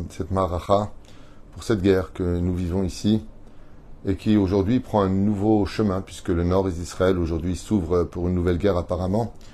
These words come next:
en espérant qu'on n'ait que de très très bonnes nouvelles. Et nous sommes donc le lundi treize du mois de novembre, shiur acheté par Camus Zakroun, Sakroun ou Sakroun, pour l'élévation de l'âme de son grand-père, Eliaou ben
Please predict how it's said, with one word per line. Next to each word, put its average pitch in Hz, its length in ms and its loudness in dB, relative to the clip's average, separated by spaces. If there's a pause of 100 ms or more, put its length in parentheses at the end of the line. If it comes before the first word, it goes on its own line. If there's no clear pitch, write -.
(320)
en 101 120 2
espérant 110 440 2
qu'on 107 440 2
n'ait 101 180 4
que - 160 0
de 95 140 0
très - 260 -2
très - 160 -4
bonnes 92 300 2 (100)
nouvelles. 87 560 2 (500)
Et 104 60 2
nous 110 120 4
sommes 101 280 4
donc 90 220 -4
le 85 80 0
lundi 92 240 -2
treize 101 520 4
du 95 180 0
mois 98 160 4
de 90 100 0
novembre, 92 500 0 (220)
shiur 113 480 2 (120)
acheté 107 440 2
par 101 400 2 (240)
Camus 107 520 0 (640)
Zakroun, 107 520 2 (180)
Sakroun 104 500 -2
ou 98 80 -4
Sakroun, 98 560 -2 (300)
pour 101 80 2
l'élévation 113 440 4
de 95 100 2
l'âme 110 220 2
de 90 120 0
son 123 180 -4
grand-père, 95 580 2
Eliaou 104 380 4
ben 104 380 0